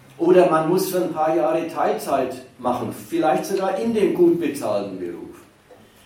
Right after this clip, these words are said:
dann ist der Karriereknick da, dann gehört man nicht mehr zu den Personen, die voll für den Betrieb zur Verfügung stehen, die, ja,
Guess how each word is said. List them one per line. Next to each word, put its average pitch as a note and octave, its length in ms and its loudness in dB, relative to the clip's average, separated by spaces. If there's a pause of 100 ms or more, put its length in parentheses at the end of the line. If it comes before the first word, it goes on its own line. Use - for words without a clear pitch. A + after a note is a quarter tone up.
(180)
dann C#3 220 -6
ist F#3 200 -6
der E3+ 80 0
Karriereknick E3 920 0
da, C#3+ 240 -4
dann C#3 220 -4
gehört D#3 400 0
man E3 160 -4
nicht - 240 -4
mehr E3+ 220 -6
zu D#3+ 120 -6
den F3+ 640 -2 (840)
Personen, F3 1000 2 (540)
die G3+ 480 -4 (480)
voll F#3+ 300 2
für F#3 120 0
den E3+ 220 6
Betrieb E3+ 400 0
zur E3 160 -4
Verfügung F3 500 -2
stehen, F3+ 520 0 (760)
die, D#3+ 540 -2 (1400)
ja, - 180 -10